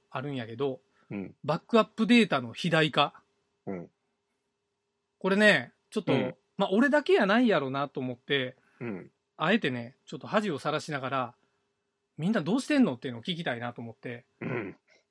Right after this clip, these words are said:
Speaker 2: それは自分も言います。
Speaker 1: ま、
Speaker 2: <laughs>
Speaker 1: いや、逆に南條が答えてほしいな思ったんやけど。<laughs> まあ、あの、バックアップデータって、
Speaker 2: うん。
Speaker 1: えーと、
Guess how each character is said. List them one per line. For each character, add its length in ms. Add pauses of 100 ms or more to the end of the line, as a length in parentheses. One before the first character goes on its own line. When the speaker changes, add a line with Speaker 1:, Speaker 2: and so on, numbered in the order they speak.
(140)
Speaker 2:
そ 140
れ 100
は 80
自 200
分 100
も 140
言 100
い 40
ま 200
す。 300
Speaker 1:
ま、 100
Speaker 2:
<laughs> 0 (1160)
Speaker 1:
い 60
や、 280
逆 220
に 80
南 220
條 120
が 80
答 180
え 60
て 60
ほ 80
し 80
い 40
な 100
思 100
っ 20
た 80
ん 80
や 60
け 40
ど。 140 (800)
<laughs> 800
ま 280
あ、 40
あ 60
の、 240
バ 160
ッ 20
ク 240
ア 40
ッ 20
プ 220
デ 180
ー 40
タ 360
っ 80 (180)
て、 340 (400)
Speaker 2:
う 60
ん。 140
Speaker 1:
え 160
ー 40
と、 680